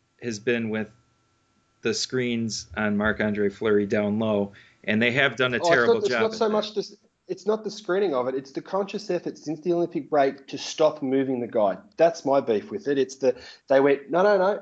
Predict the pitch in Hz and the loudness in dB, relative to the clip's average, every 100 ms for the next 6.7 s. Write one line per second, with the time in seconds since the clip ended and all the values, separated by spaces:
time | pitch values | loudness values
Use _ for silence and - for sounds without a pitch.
0 | - 127 135 156 156 170 170 165 170 - | -8 -6 -2 0 0 0 0 -2 -6 -6
1 | 135 - 143 139 135 127 - 123 - 151 | -8 -2 0 0 -2 -4 -8 -10 0 2
2 | 147 143 123 107 143 127 107 143 - _ | 2 -2 -6 -4 -2 -2 -4 -8 -14 _
3 | _ _ _ _ - 131 131 208 196 117 | _ _ _ _ 2 2 4 4 4 2
4 | 143 - 147 165 180 185 208 196 127 98 | -2 -4 -2 -2 0 0 0 -2 -4 0
5 | 135 151 190 170 165 147 - 117 - 117 | 2 6 6 4 2 -2 -6 -6 -6 -2
6 | 165 170 147 117 - 104 | 0 2 2 2 -2 -6